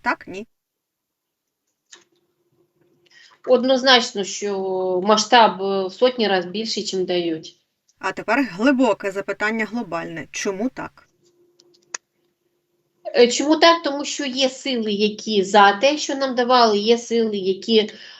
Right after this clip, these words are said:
Speaker 2: проти. З іншої сторони, там взагалі на кону стоїть, е,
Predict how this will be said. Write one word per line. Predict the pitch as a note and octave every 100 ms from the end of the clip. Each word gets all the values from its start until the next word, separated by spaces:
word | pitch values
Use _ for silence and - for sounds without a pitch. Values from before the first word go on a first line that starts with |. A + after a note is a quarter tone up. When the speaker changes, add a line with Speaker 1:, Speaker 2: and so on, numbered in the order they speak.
| _
Speaker 2:
проти. | A3+ A3 G3+ - C#4+ C4
З | G3 - -
іншої | C#4+ C4 - G#3+
сторони, | - A3 A3 A3+ G#3
там | A#3 A3+
взагалі | G3 G#3 A3 B3 A#3+ A3+ F#3+ F3+ - - - - - -
на | F#3+ F#3+ F#3+ G3 F#3+ F#3 G#3+ A3+
кону | B3+ C4 A#3+
стоїть, | A#3 - A3 G#3 A3 A3+ A3 G#3 -
е, | G3 F#3+ F#3+ F#3 F#3 F3 F3 F3 F3 E3+ E3+